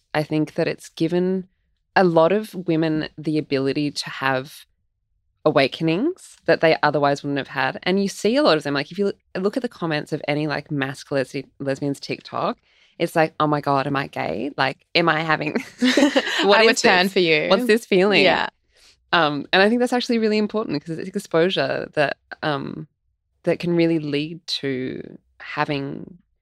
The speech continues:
Speaker 1: thoughts and feelings about yourself and other people that you wouldn't otherwise have access to.
Speaker 2: Mm,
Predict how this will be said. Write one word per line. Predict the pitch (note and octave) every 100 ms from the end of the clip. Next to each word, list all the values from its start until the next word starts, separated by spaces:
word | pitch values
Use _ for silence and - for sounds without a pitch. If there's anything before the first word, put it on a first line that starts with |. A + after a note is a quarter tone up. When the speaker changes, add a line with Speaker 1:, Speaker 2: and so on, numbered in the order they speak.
| _
Speaker 1:
thoughts | _ - E3+ -
and | F3
feelings | D#3+ D3+ D#3 D#3+ D3+ D3+ -
about | C3+ C#3 -
yourself | C#3 - D#3+ D#3+ -
and | C3+
other | C3+ C#3
people | - D3 D3+
that | D3+
you | C#3
wouldn't | D3 C#3
otherwise | - D3 D3+
have | - F#3 - _ _ _ _ _
access | D3 - C3+
to. | - C3+ D3+ _ -
Speaker 2:
Mm, | G3+ F#3 F3